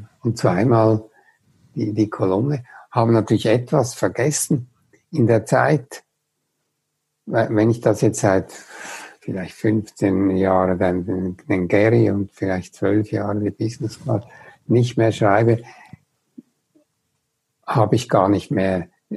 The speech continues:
sind die Leute, die das gelesen haben, die sind jetzt vielleicht schon zu alt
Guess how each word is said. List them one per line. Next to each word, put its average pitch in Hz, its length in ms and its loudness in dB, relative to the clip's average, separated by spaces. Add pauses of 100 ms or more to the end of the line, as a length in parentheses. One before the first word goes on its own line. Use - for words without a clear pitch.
sind 117 720 -6 (360)
die 131 120 2
Leute, 117 400 2
die 107 140 0
das 104 320 0
gelesen 107 460 0
haben, 101 260 0
die 98 100 -2
sind 101 280 -2
jetzt 98 240 -2
vielleicht 92 400 -2
schon 104 260 0
zu 101 180 -4
alt 120 500 -6